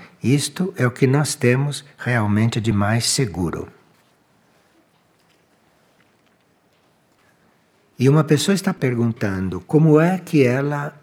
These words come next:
dinamiza a energia feminina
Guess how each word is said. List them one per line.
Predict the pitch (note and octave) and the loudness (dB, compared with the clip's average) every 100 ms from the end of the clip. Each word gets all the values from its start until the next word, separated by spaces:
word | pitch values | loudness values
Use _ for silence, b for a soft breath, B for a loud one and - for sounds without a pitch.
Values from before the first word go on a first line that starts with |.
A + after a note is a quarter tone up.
| _ | _
dinamiza | G#2 G#2+ G#2+ G#2+ C#3 D#3 G#2 F#2+ E2 - _ _ _ _ | -4 0 2 4 6 4 4 -2 -6 -12 _ _ _ _
a | A#2 | 0
energia | A#2+ A#2+ A2+ G2+ G2 F#2+ | 2 2 0 -2 -4 -4
feminina | - G#2 G#2 C3 D#3+ A2 F2+ F2+ | -4 -2 0 2 2 2 -4 -10